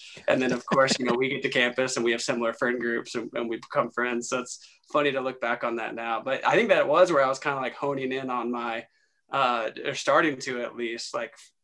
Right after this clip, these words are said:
photography at those football games was kinda getting me thinking about documenting sports in particular, but I just did it for fun. Um, a-, and it was fun to have an interaction with those guys. I mean, at the time I was such a big fan. So it's,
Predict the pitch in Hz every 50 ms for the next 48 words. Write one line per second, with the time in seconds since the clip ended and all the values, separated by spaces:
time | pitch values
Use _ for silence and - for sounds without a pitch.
0 | _ _ _ 143 139 - 147 147 147 143 147 139 - 147 139 139 135 131 123 123
1 | 123 120 - - 139 135 135 127 120 117 113 117 117 127 127 120 - 139 127 123
2 | 120 120 120 131 123 123 117 117 117 113 - 120 123 120 - 120 117 110 107 101
3 | - 107 107 110 - - 117 113 113 110 - - - 117 110 107 - - - -
4 | - - _ _ _ _ _ - 131 120 - 117 117 - 123 120 - - 110 101
5 | 104 - - - _ - 156 160 165 - 190 170 - 143 123 113 107 - 95 -
6 | - 110 107 104 104 117 120 - - 123 120 113 110 107 104 104 - - 127 135
7 | - - 143 151 156 156 156 147 143 - - 135 135 127 123 123 120 123 120 123
8 | 120 120 117 120 120 120 120 - - 120 120 120 117 - _ - - - - -
9 | _ _ - - 143 - - 139 123 117 - - 135 135 131 131 131 131 131 123
10 | 127 120 117 113 110 - - - - 139 135 131 131 131 127 127 120 120 120 -
11 | 123 117 - 123 113 110 - - - 147 143 143 139 143 139 139 135 131 - 123
12 | 110 110 - - - - - - -